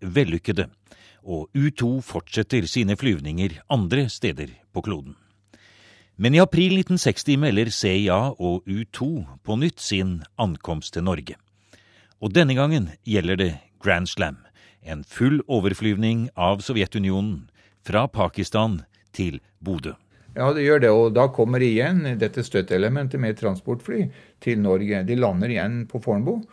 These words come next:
Speaker 2: og har møte med, eh, da ledende sivile og militære representanter i Oslo, hvor de forteller om og får klarering til å lande. Det som er interessant er at, eh, det var først planlagt, denne turen til Francis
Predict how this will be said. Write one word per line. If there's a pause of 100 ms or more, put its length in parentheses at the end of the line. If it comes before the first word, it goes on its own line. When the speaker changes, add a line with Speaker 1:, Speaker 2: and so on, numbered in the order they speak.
(160)
Speaker 2:
og
har
møte
med,
eh,
da
ledende (420)
sivile
og
militære
representanter
i
Oslo, (320)
hvor
de
forteller
om
og
får
klarering (260)
til
å
lande. (100)
Det
som
er
interessant
er
at, (600)
eh,
det
var
først
planlagt,
denne
turen
til
Francis